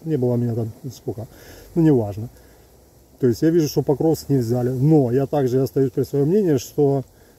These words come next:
м, гражданским надо уезжать. Надо уезжать, потому что близко линия фронта. И, ну, вы, как люди не военные, вы не сможете реагировать на те вызовы, там, летящие мины или что-то такое,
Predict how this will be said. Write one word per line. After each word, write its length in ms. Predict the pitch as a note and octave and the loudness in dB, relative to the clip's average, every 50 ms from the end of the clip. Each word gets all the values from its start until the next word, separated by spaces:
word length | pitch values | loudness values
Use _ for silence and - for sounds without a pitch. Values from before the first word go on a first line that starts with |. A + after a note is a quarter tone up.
| _ _ _ _ E3 | _ _ _ _ -8
м, 580 | C#3+ C3+ C3+ C3 C3 B2 B2 B2 A#2 A2 G#2 - - - - - - - - _ _ _ - - _ _ - - | -6 -4 -2 0 0 0 0 -2 -2 -4 -6 -8 -12 -20 -20 -20 -20 -20 -20 _ _ _ -20 -20 _ _ -6 -2
гражданским 580 | B2+ C3 C#3 C3+ D#3 F3 F3+ C#3+ - C3+ C#3 | 2 2 2 4 4 2 0 0 -2 -2 -2
надо 160 | C#3 B2+ C3 | 0 2 2
уезжать. 420 | C3+ B2+ C3 B2+ A2+ A2+ A#2 A2+ A2+ - _ _ _ _ _ - _ _ _ - | 2 2 0 0 -2 -4 -6 -8 -10 -14 _ _ _ _ _ -20 _ _ _ -2
Надо 220 | D3 C#3 C3+ C#3+ | 0 2 4 4
уезжать, 320 | C#3 C#3 C#3+ E3+ F#3+ E3 | 4 4 4 2 2 2
потому 200 | D3+ D3 D3+ D3 | 2 0 0 0
что 140 | C3+ - C#3+ | 0 -2 -2
близко 340 | C3 C#3+ D#3 C3+ - - C#3 | 0 0 -2 -2 -2 -2 -2
линия 260 | C#3 C3+ C3 C#3+ D3 | 0 0 0 0 -2
фронта. 560 | - - F#3+ F#3+ F#3 F3 D#3+ E3 D#3+ D3 D3 - _ _ _ _ _ _ _ _ _ _ | -2 -2 0 0 0 0 0 -2 -2 -2 -4 -8 _ _ _ _ _ _ _ _ _ _
И, 500 | - D3 C3+ C#3 C#3 C3+ C3 B2 A#2 A2+ A2 _ _ | -4 -2 0 2 2 2 2 2 0 -2 -4 _ _
ну, 640 | D3+ D#3 D3+ C3+ F3 D#3 D3+ D#3 C#3+ C3 C#3 C3+ - - - G#2 - - - F#3 | -12 -12 -12 -10 -4 0 2 2 4 2 2 0 -2 -6 -10 -12 -12 -10 -8 -4
вы, 200 | C3 D#3 E3+ C#3 | 0 0 0 2
как 160 | - C3 A#2+ | 0 0 0
люди 180 | D3 D3 C#3 C3+ | 0 0 2 2
не 140 | B2+ C#3 C#3 | 2 2 2
военные, 540 | C#3 D3+ F3 G#3 A3+ G3 E3 D3 C3+ C3 | 2 2 2 2 0 0 2 2 0 0
вы 180 | C3 B2 D3+ E3 | 0 0 0 0
не 120 | E3+ F3 | 0 -2
сможете 380 | - - F#3 F3+ D#3+ D3 - C3 | -2 -2 -2 -2 0 0 0 2
реагировать 560 | B2+ C3 B2+ B2+ B2+ D#3 D3 C3+ B2+ B2 A#2+ | 2 2 2 0 0 0 2 2 2 0 -2
на 100 | B2+ A#2 | -4 -2
те 80 | - C3+ | 0 0
вызовы, 420 | C3+ D#3 E3 B2 B2 A#2 A#2 A#2 | 0 0 0 0 0 0 0 -2
там, 200 | - A#2+ A2+ A#2+ | -4 -4 -4 -4
летящие 440 | B2+ A#2 - D3 C3 - - C3+ A#2+ | -4 -4 -2 -4 -4 -4 -4 -4 -2
мины 220 | C3 D3+ C#3 A#2+ | -2 0 0 0
или 120 | A#2+ A#2+ A#2 | -2 -2 -4
что-то 300 | - C#3 A#2+ - C3+ B2+ | -4 -6 -6 -6 -6 -10
такое, 280 | - - A#2 G#2+ G2 | -8 -10 -12 -14 -14